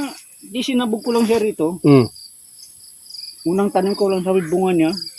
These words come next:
Speaker 1: Ni-, sinabog ko siya rito. Tapos nung ano, yung unang ano ko pa lang, meron talagang lumalabas na ganyan, oh.
Speaker 2: Ito?
Speaker 1: Oo, na ganyan.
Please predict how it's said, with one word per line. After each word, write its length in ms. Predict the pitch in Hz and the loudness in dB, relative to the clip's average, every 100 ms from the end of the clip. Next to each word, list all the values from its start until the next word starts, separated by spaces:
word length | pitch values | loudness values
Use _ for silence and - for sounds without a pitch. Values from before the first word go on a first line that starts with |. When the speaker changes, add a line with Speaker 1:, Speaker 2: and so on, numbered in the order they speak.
| - - | -20 -10
Speaker 1:
Ni-, 160 | 170 185 | -4 -4
sinabog 400 | 170 202 190 185 | -2 -4 -4 -4
ko 80 | 196 | -4
siya 160 | 190 | -2
rito. 320 | 190 175 147 175 - - - - - | -2 -4 -6 -8 -16 -20 -20 -20 -6
Tapos 320 | 214 - 180 208 | -6 -4 -8 -6
nung 240 | 214 220 233 233 233 | -6 -4 -2 -2 -4
ano, 240 | 226 226 185 190 - - - - - - - - - - - - - - | -4 -4 -4 -6 -12 -20 -20 -20 -20 -20 -20 -20 -20 -20 -20 -20 -16 -8
yung 160 | 277 262 | -6 -2
unang 380 | 262 269 277 | -2 0 -2
ano 160 | 269 277 | -2 -4
ko 80 | 285 | -2
pa 160 | 269 | 0
lang, 80 | 247 | 2
meron 400 | 269 302 320 285 277 | 2 2 2 2 4
talagang 240 | 269 254 | 4 4
lumalabas 400 | 262 247 240 233 | 2 4 4 4
na 160 | 214 226 | 2 2
ganyan, 240 | 247 269 226 | 2 4 2
oh. 100 | 269 - - | 0 -2 -8
Speaker 2:
Ito? 400 | - 143 135 165 196 - - - | -2 2 4 4 2 -4 -12 -8
Speaker 1:
Oo, 220 | 196 233 269 196 | -4 -4 -4 -6
na 80 | |
ganyan. 400 | 196 190 190 214 | -8 -8 -6 -6